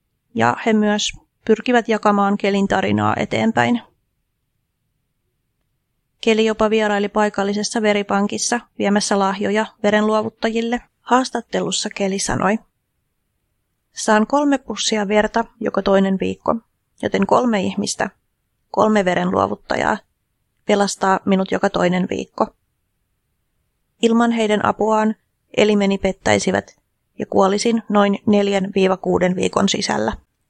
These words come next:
Massiivisista verensiirroista huolimatta Kelin tila huononi entisestään,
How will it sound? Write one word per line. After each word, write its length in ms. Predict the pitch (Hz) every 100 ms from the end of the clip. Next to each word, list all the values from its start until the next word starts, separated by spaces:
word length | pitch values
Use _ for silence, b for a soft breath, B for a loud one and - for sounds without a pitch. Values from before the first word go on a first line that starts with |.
| _ _ _ _
Massiivisista 760 | 226 240 - 247 226 214 - 208
verensiirroista 760 | 208 208 202 196 196 196 -
huolimatta 640 | 196 196 196 190 202 - 196 - _ _ -
Kelin 280 | 214 226 247
tila 240 | 214 202 190
huononi 380 | 202 202 190 185
entisestään, 840 | 190 190 190 190 - - 190 190